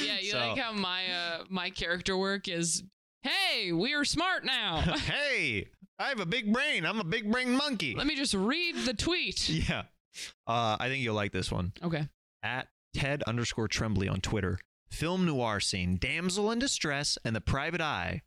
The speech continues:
Speaker 2: with an I Q of eighty.
Speaker 1: Okay.
Speaker 2: So you are, like, if you wanna maybe put on one of those, those timey, old timey
Speaker 1: I can do
Speaker 2: voices.
Speaker 1: one of those, yeah.
Speaker 2: Yeah.
Speaker 1: Okay, cool.
Speaker 2: Yeah, perfect. So you do one of those
Speaker 1: Good.
Speaker 2: voices, and I'm,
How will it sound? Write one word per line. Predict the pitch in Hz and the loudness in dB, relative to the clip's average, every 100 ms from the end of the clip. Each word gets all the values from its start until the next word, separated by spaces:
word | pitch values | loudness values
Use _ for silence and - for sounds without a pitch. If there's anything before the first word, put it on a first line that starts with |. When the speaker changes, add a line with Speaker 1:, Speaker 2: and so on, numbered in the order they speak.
| - | -4
Speaker 2:
with | 110 | -2
an | 101 | 0
I | 101 107 | -2 -2
Q | - 107 | 0 0
of | 95 | 2
eighty. | 95 90 - - _ - | 0 0 -4 -8 _ -6
Speaker 1:
Okay. | 208 233 214 | -2 -2 0
Speaker 2:
So | |
you | 117 107 143 160 | 0 0 2 2
are, | 147 139 135 131 - | 2 2 2 0 -2
like, | 104 95 | -2 0
if | 110 117 | -2 0
you | 135 | 0
wanna | 147 123 - - | 0 -2 -6 -2
maybe | 135 165 165 | 0 2 -2
put | - 165 | 0 0
on | 175 160 | 2 2
one | 160 | 0
of | 160 | 0
those, | 156 147 - - _ _ _ | 0 0 -2 -6 _ _ _
those | 127 113 - | -2 -2 -2
timey, | - 156 165 160 | -2 -2 0 0
old | 147 151 | 0 -2
timey | 170 151 | 0 0
Speaker 1:
I | 156 | 0
can | 156 | 0
do | 151 | 0
Speaker 2:
voices. | 151 165 | 0 0
Speaker 1:
one | 180 | 0
of | |
those, | 165 160 | 0 0
yeah. | 165 151 123 87 | 0 -2 -2 -2
Speaker 2:
Yeah. | 175 | -4
Speaker 1:
Okay, | 180 160 | -2 -2
cool. | - 170 147 | 0 0 0
Speaker 2:
Yeah, | 143 104 | 0 -2
perfect. | - 120 95 90 | 0 0 0 -2
So | |
you | 113 131 | -2 0
do | |
one | 143 131 | 0 0
of | |
those | 113 151 | 0 0
Speaker 1:
Good. | |
Speaker 2:
voices, | 110 95 98 101 - _ _ | 0 0 -2 -4 -8 _ _
and | 107 | -4
I'm, | 110 127 135 | -2 -2 -2